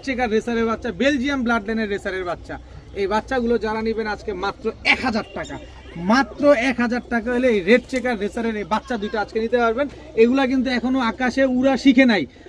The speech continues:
আপনি নিজে গিয়া উড়াতে পারবেন, কোনো পাক বাধা লাগবে না, এইভাবে নিয়ে ছেড়ে দিবেন। মাত্র এক হাজার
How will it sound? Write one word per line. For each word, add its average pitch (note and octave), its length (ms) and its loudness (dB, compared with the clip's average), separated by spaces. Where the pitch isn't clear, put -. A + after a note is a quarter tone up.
আপনি B3 240 -2
নিজে A#3 440 2
গিয়া B3+ 300 0
উড়াতে C4+ 400 2
পারবেন, B3 340 0
কোনো B3 160 0
পাক A3+ 240 0
বাধা B3+ 220 0
লাগবে B3 260 -2
না, C#4 100 0
এইভাবে A#3 380 2
নিয়ে A#3 180 2
ছেড়ে A#3 280 2
দিবেন। F3 260 -4
মাত্র B3 380 -2
এক C4+ 220 -2
হাজার A#3 200 0